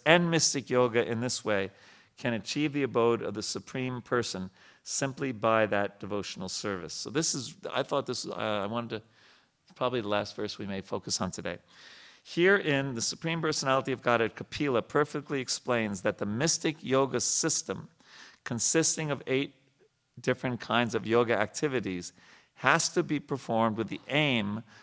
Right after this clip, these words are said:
of coming to the perfectional stage of bhakti yoga. It is not acceptable for one to be satisfied simply by practicing the asanas, the sitting postures, or the pranayama, uh,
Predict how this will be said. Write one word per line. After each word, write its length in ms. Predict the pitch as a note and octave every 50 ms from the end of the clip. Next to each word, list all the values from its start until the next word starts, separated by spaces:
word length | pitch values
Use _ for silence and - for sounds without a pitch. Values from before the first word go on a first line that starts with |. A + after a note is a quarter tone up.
| - _ _ _
of 220 | A#2+ A2+ G#2 -
coming 380 | - - D3+ D3 D#3 D#3+ D#3 D3+
to 100 | - C#3+
the 80 | D#3
perfectional 580 | C3+ - C3+ A#2+ - A#2 G#2+ - - - A#2+ A#2
stage 360 | - - - F#2+ F#2+ G2+ -
of 100 | A2+ -
bhakti 320 | - G2 G2 - - G#2+ A2+
yoga. 400 | B2+ D3+ E3+ E3 C#3 - F2 - _ _ _ _ _ _ _ _ _ _ _ _ _ _ _ _ _ _ - - - - _ _ _
It 100 | A#2+ B2
is 160 | C3+ B2+ G#2+
not 480 | A#2+ B2+ B2+ C3 C3+ D#3 F3 F3 - C#3
acceptable 640 | - - - - D#3+ F3 E3+ - D3 A#2+ A#2+ A2
for 160 | G2 - - A2
one 220 | A#2 B2 B2+ A#2+
to 100 | - B2
be 100 | G#2+ A2
satisfied 680 | - - - - C#3+ D#3 E3 D#3+ B2 - - G#2+ G#2+ -
simply 400 | - - - D3 C#3 - D3 C#3+
by 160 | A#2+ B2+ B2
practicing 800 | - - - A#2 A2+ - - G#2+ - - A#2+ A2+ A2+ A2 A2 A2+ - - - - - - _ -
the 160 | - G#2+ -
asanas, 640 | - A2+ C3 B2 - - A#2+ G#2+ G2 F2+ E2 D2 -
the 80 | - F#2
sitting 380 | - - C#3+ C#3 C3 B2+ A#2+
postures, 680 | G2 - G#2 F#2+ - - - - - - - - - - _ _
or 200 | - G2 G2 G2
the 180 | F#2 F#2+ F2+
pranayama, 720 | E2+ - - B2+ B2+ C3 B2+ B2 B2 B2 A#2 G#2+ F2+ E2+ F#2 - _ _ _ _ _ - - - - - - - - - - - _ _ -
uh, 240 | - A2 A2 G#2 G2+